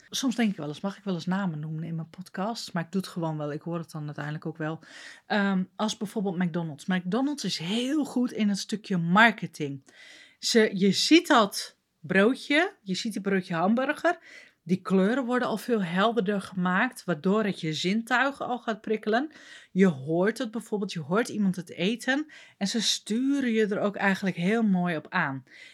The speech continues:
En dat zou je bij een klant ook kunnen doen, door haar meerdere keren aan te raken. Nou ga jij niet op tv, eh, reclame maken, tenminste daar ga ik niet vanuit, want dat is echt stinkend duur.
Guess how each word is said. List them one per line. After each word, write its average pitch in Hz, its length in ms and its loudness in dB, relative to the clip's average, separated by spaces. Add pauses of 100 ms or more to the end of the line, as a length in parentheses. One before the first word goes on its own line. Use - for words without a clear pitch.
(120)
En 190 300 2
dat 294 260 2
zou 320 160 2
je 311 100 2
bij 240 260 0
een 196 100 2
klant 196 340 0
ook 240 180 -4
kunnen 156 220 -4
doen, 147 300 -8
door 247 200 2
haar 214 380 4
meerdere 254 720 4
keren 196 360 0
aan 170 220 0
te 220 120 -2
raken. 220 340 8
Nou 165 120 -2
ga 147 180 0
jij 180 180 4
niet 180 200 0
op 143 120 -12
tv, 147 420 0 (480)
eh, 131 240 -4
reclame 185 420 4
maken, 208 300 4
tenminste 180 340 0
daar 175 100 -2
ga 202 100 4
ik 196 80 4
niet 185 180 4
vanuit, 170 260 0
want 196 120 -4
dat 170 100 -6
is - 280 -6
echt - 180 -12
stinkend 190 560 0
duur. 202 320 0